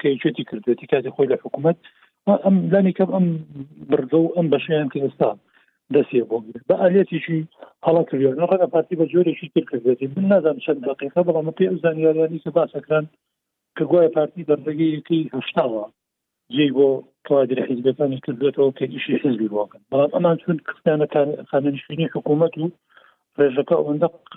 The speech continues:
قەبە بوو کەوە تا ئێستا حکوومەت دەرەقەتی ئەوە نایە بن نیوە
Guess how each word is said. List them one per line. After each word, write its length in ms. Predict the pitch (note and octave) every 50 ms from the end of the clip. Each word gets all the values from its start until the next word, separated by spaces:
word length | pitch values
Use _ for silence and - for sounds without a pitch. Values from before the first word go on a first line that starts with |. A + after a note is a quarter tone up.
| - _ _ - _ -
قەبە 220 | - C#3 C3+ D#3 E3 C3
بوو 160 | D3+ D#3+ D#3
کەوە 160 | - D3+ D#3 D3 -
تا 60 | D#3+
ئێستا 200 | D3 B2+ - - - -
حکوومەت 260 | C#3 - D#3+ D#3 C#3+
دەرەقەتی 400 | B2+ C#3+ C#3 C#3 - D3 - C#3 C#3+
ئەوە 120 | D3 D3+ D3+
نایە 220 | D3 C#3 C#3 C#3 C#3 _ _ _ _ _ _ _ _ _ _ -
بن 160 | C3 C3+ C3 C3+ C3+
نیوە 180 | C3+ C3 C#3